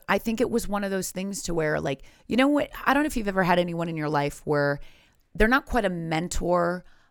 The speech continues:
but they're, they're, they're somebody who you, you respect, and then all of a sudden the tables turn to where you're not, you're not, like,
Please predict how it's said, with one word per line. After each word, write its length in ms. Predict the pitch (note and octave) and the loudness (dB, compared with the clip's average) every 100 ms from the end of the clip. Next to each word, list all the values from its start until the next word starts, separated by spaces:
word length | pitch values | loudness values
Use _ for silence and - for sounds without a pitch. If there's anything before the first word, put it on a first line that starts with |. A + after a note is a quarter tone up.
| - | -6
but 140 | F3 | 0
they're, 360 | F#3+ E3+ D#3+ - | 4 4 2 -2
they're, 340 | F#3 E3+ E3 E3 | -4 -2 0 -2
they're 120 | - F3 | -4 -4
somebody 520 | - G#3+ A3+ G#3 F3+ | -2 -2 -2 -4 -6
who 500 | D#3 E3+ D#3 D#3 D#3+ - - - - - - | -6 -4 -4 -6 -10 -16 -20 -20 -20 -20 -14
you, 340 | F3 F3 E3+ - | -8 -6 -8 -8
you 180 | F#3+ E3 | -6 -2
respect, 800 | D3+ - - - G3+ G#3+ - - | -2 0 -2 0 0 0 -4 -8
and 100 | F#3 | -6
then 120 | E3 - - | -6 -6 -2
all 180 | G3 A3 | 0 0
of 60 | |
a 20 | G#3 | -2
sudden 220 | - F#3+ | -4 -6
the 60 | |
tables 500 | E3 - F#3 F3 E3 | 0 2 2 0 -4
turn 340 | - F3 D#3+ D#3 | -4 -2 -2 -2
to 100 | - | -4
where 120 | D#3 | -4
you're 160 | C#3+ D3+ | -2 -2
not, 600 | D3 D3 C#3+ - - - - - - - - - | 0 0 0 -4 -8 -8 -10 -12 -16 -20 -20 -2
you're 140 | G3+ | 2
not, 260 | A3 G#3+ - | 6 6 6
like, 260 | G#3 F3 | 2 4